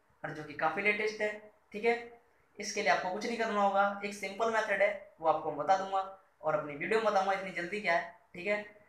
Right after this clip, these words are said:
तो इसके लिए आपको सबसे पहले Play Store पर जाना होगा और वो आपको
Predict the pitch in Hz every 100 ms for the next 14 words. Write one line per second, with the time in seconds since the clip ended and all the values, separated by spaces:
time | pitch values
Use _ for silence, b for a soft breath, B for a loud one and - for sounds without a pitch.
0 | _ - 160 156 - - 160 143 - 151
1 | 139 143 143 185 - - _ _ _ _
2 | _ _ _ - 175 220 208 214 208 214
3 | 220 208 202 196 -